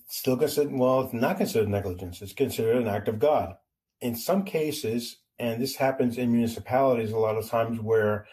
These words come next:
the tree is owned by a municipality and they, they have been made aware that the tree is rotting or it's old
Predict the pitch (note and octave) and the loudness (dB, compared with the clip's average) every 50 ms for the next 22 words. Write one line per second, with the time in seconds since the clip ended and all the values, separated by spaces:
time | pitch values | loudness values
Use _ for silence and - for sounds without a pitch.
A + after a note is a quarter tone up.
0 | - - - - _ _ _ - A2+ - - - D3+ D#3 D#3+ - - - C3+ C3+ | -20 -20 -20 -20 _ _ _ -4 -4 -4 -6 -6 -6 -6 -8 -10 -8 -2 0 0
1 | C3 B2 - - - C#3 D3 D3 C#3+ C3+ C3 B2 A#2 C3 B2 A#2+ A#2 A#2 A#2 A#2 | 0 0 -4 -6 -6 -4 0 2 2 2 0 0 0 0 2 2 2 2 0 0
2 | A2 - - - E3 F3 D#3+ C3 G#2+ G#2 F#2 F#2 - _ _ _ _ _ _ _ | -2 -2 -2 0 2 4 4 4 2 0 -2 -6 -12 _ _ _ _ _ _ _
3 | _ _ - B2+ B2+ B2+ B2+ B2 A#2+ A#2 A#2 A2+ A2+ B2+ B2 B2 B2 A2+ G#2 G2+ | _ _ -2 0 2 2 2 2 0 0 -2 -2 0 0 0 2 0 -2 -4 -8
4 | - _ - - A2+ A#2 A2+ A2+ A#2 G#2+ A2 A#2 B2+ C#3+ D3+ C#3 B2 A#2+ A#2+ C3+ | -12 _ -2 -2 0 0 0 0 -2 -2 0 2 2 2 2 2 0 2 2 2
5 | D3 C#3 A#2+ A2 G#2+ G#2+ A#2+ B2 - _ _ _ _ _ _ _ - B2 A#2 A2+ | 4 4 4 2 2 0 0 -2 -4 _ _ _ _ _ _ _ -2 0 0 0
6 | - A#2+ A#2 - - - B2+ B2+ B2+ C3+ C3+ - - - C3 B2+ B2 B2 B2 A#2+ | -2 -6 -8 -10 -6 -2 -2 0 0 0 -2 -6 -6 -2 0 2 2 2 0 -2
7 | A#2 - - - G#2 A2 A#2+ A#2+ A#2 A#2 G#2+ G2 F#2+ G2 G2 _ _ _ _ _ | -4 -6 -10 -10 -2 2 2 4 4 4 2 0 -2 -6 -10 _ _ _ _ _
8 | - A2+ A2 G#2 G2+ - - _ - C3+ C3+ C3+ B2+ A2+ G#2+ G#2 | -4 -2 -2 -2 -4 -10 -6 _ 2 4 4 4 2 0 -2 -4